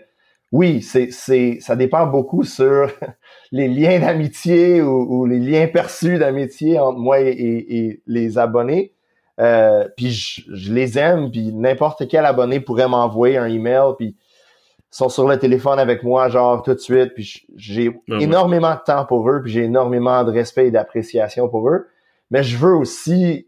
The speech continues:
Speaker 1: oui, que, que je sois capable de bâtir quelque chose qui serait capable de survivre si jamais j'existais plus.
Speaker 2: Mais est-ce que tu penses que,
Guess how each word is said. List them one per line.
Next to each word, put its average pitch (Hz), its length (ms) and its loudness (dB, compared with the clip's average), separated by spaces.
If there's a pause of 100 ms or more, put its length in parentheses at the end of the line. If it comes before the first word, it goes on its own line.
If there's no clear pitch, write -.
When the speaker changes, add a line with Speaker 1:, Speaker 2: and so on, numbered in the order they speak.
(120)
Speaker 1:
oui, 143 220 0
que, 117 260 -2
que 117 140 -2
je 113 60 -6
sois 135 160 -2
capable 143 320 0
de 131 40 2
bâtir 123 500 -2
quelque 120 200 -4
chose 139 320 2
qui - 80 -20
serait 123 160 -4
capable 127 400 0
de 120 60 4
survivre 120 680 0 (380)
si - 280 -8
jamais 127 400 2
j'existais 110 680 -4
plus. 104 280 -8 (1400)
Speaker 2:
Mais - 160 -14
est-ce 113 140 -4
que 123 80 -2
tu - 180 -8
penses 139 320 -2
que, 120 560 -2